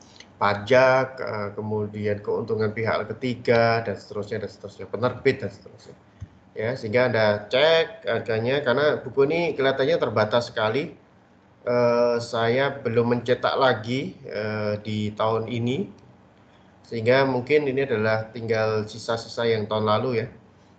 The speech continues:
Eh, semoga masih ada, karena ini cetakannya sudah seribu lima ratusan, mungkin hampir dua ribu cetakan untuk yang rekayasa jalan kereta api. Saya rupanya akan menghentikan <laughs> cetakan itu, karena akan saya mengganti dengan buku yang lain.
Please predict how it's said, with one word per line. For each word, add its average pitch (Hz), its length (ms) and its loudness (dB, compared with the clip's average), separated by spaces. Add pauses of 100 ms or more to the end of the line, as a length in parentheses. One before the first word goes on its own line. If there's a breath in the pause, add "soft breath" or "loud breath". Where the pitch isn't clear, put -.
(220)
Eh, 110 240 -2
semoga 113 400 0
masih 117 320 0
ada, 113 480 0
karena 107 160 -4
ini 117 160 -6
cetakannya 117 800 0
sudah 110 320 -2
seribu 110 400 -6
lima 110 240 2
ratusan, 117 480 0
mungkin 120 240 -2
hampir 113 160 -2
dua 107 160 4
ribu 104 240 -4
cetakan 113 560 0
untuk 101 160 -6
yang 107 160 -4
rekayasa 104 560 -4
jalan 101 240 -4
kereta 101 320 -2
api. 101 240 -8 (480 loud breath)
Saya 117 400 2
rupanya 113 480 2
akan 107 320 -2
menghentikan 110 560 0
<laughs> 110 40 0
cetakan 110 360 4
itu, 110 320 -6
karena 107 160 -6
akan 110 160 -6
saya 113 160 -6
mengganti 107 320 -4
dengan 104 240 -8
buku 104 240 -6
yang 101 80 -4
lain. 104 240 -4